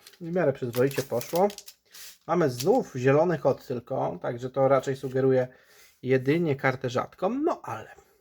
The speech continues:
raz, dwa, trzy, bo to jest Sun and Moon, nie ma energii i lecimy. Mamy Steelix Spirit Link, jest Nuzleaf, mamy też Bravery, ten, ten art akurat w ogóle nie przypadł mi do gustu,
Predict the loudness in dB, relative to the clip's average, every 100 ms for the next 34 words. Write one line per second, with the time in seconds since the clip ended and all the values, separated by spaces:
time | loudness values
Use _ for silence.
0 | _ _ _ -4 -4 -4 -4 -4 -6 -16
1 | -14 -14 -10 -8 4 6 6 0 _ _
2 | _ _ _ -4 -2 -2 -4 -4 0 0
3 | 0 0 0 -4 _ _ _ _ _ _
4 | _ _ -8 -6 -4 -6 -6 -8 -8 -10
5 | -2 0 0 -4 -16 -18 _ -20 _ -2
6 | 0 0 -2 -2 -2 -8 -6 -2 -2 -4
7 | -2 -2 -2 -8 _ -20 -20 _ -4 -2
8 | 0 0 2 0 0 -6 -20 _ _ _
9 | -2 4 6 4 2 2 4 6 6 6
10 | 4 2 -2 -6 -2 0 2 2 0 -4
11 | -6 0 2 4 4 2 0 -2 0 -2
12 | 2 0 4 2 2